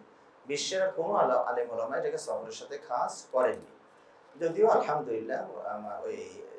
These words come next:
পক্ষের আলেম ওলামা এখন একটু সুরটা নমনীয় ভাব হয়েছে। হ্যাঁ, আর এটি সঠিক আমরা মনে করি। ভাগে কোরবানি দিতে পারে। তো বলছেন যে তিন, তিন ভাই ভিন্ন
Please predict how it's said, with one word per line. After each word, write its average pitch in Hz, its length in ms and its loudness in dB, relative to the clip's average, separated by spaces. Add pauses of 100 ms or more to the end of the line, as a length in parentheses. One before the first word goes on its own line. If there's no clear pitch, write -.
(200)
পক্ষের - 360 2
আলেম 104 260 0
ওলামা 120 320 -6 (160)
এখন 160 300 -6 (100)
একটু 254 460 -8
সুরটা - 520 -2
নমনীয় 110 400 0
ভাব 110 300 0 (120)
হয়েছে। 117 340 -8 (680)
হ্যাঁ, 131 160 -2
আর 127 100 6
এটি 160 220 6
সঠিক 139 400 2
আমরা 120 180 2
মনে 107 340 -4
করি। 147 160 -8 (500)
ভাগে 151 260 8
কোরবানি 202 320 0
দিতে 180 280 0
পারে। 110 280 0 (100)
তো 117 400 2
বলছেন 139 360 0
যে 202 80 -4
তিন, 175 280 -6 (260)
তিন 156 160 -6 (120)
ভাই 135 240 0 (560)
ভিন্ন 165 220 2